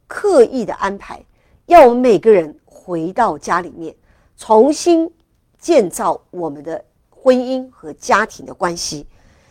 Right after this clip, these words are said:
或许在这段期间里面，很多的人觉得，哇，以前我们只是在一起几个小时，还觉得蛮好的，现在，哇，整天黏在一起，突然觉得，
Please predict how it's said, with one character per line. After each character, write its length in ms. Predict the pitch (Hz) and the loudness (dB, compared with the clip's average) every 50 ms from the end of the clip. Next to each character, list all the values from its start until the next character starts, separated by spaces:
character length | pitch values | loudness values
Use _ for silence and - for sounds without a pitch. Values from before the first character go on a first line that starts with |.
| _ _ _ _ _ | _ _ _ _ _
或 200 | _ _ - 381 | _ _ 4 4
许 140 | 330 - 262 | 4 4 4
在 120 | 277 294 262 | 6 6 6
这 100 | 269 277 | 6 4
段 160 | 262 240 233 | 2 2 0
期 220 | - - 202 185 | -2 -6 -10 -6
间 200 | 175 247 240 226 | 0 2 2 2
里 100 | 202 156 | 2 -2
面， 200 | 165 202 220 - | -8 -8 -10 -10
很 200 | - - 269 262 | -8 -6 -6 -4
多 120 | 269 330 285 | -2 0 2
的 80 | 262 | 2
人 140 | 226 233 226 | 2 2 2
觉 160 | - 214 190 | 0 -2 -2
得， 200 | 185 180 160 - - - | 0 -2 -2 -4 -4 -4
哇， 300 | 220 220 214 185 160 - - _ _ _ _ _ _ _ _ _ _ _ _ _ _ _ _ _ _ _ | -4 -4 -4 -4 -8 -14 -20 _ _ _ _ _ _ _ _ _ _ _ _ _ _ _ _ _ _ _
以 140 | - 247 220 | -4 -4 -2
前 200 | 208 277 285 294 | 0 2 2 4
我 80 | 294 240 | 4 4
们 160 | 220 240 240 | 4 2 2
只 140 | - 185 180 | 0 -6 -10
是 160 | - 254 240 | -10 -12 -6
在 180 | - 294 240 | -4 -2 -2
一 80 | 220 240 | -2 -2
起 300 | 220 - - - 147 - _ | -4 -8 -14 -16 -18 -20 _
几 180 | - - 190 156 | -16 -14 -8 -4
个 100 | 190 233 | -4 -2
小 240 | - - - - - | -2 -4 -6 -8 -8
时， 320 | - - - - - - _ _ _ _ _ _ | -10 -14 -14 -14 -16 -20 _ _ _ _ _ _
还 160 | - 208 220 | -8 -8 -6
觉 180 | - 220 185 | -4 -6 -4
得 120 | 185 208 190 | -4 -4 -4
蛮 200 | 185 160 156 190 | -6 -8 -14 -16
好 220 | - - - - | -14 -12 -14 -14
的， 160 | - - - _ _ _ _ _ _ _ | -14 -18 -20 _ _ _ _ _ _ _
现 200 | - - 370 330 | -2 0 2 4
在， 220 | 320 349 285 - - | 4 4 4 2 0
哇， 200 | - 302 285 262 214 | -4 -4 -4 -4 -4
整 460 | - - - 330 285 240 214 196 208 | -6 0 4 6 6 6 6 4 -2
天 360 | - - 349 294 311 294 285 | -4 2 4 4 4 4 2
黏 200 | 254 208 175 165 | 0 0 0 0
在 140 | 185 254 240 | 0 0 0
一 140 | - 269 240 | 0 -2 -4
起， 320 | 190 - - - 156 - _ _ _ - _ _ _ _ _ | -8 -10 -14 -16 -18 -20 _ _ _ -20 _ _ _ _ _
突 180 | _ - 285 254 | _ 0 2 2
然 160 | 208 196 202 | 2 2 0
觉 200 | 175 196 180 170 | -2 -2 -2 -2
得， 180 | 185 170 160 | -2 -2 -4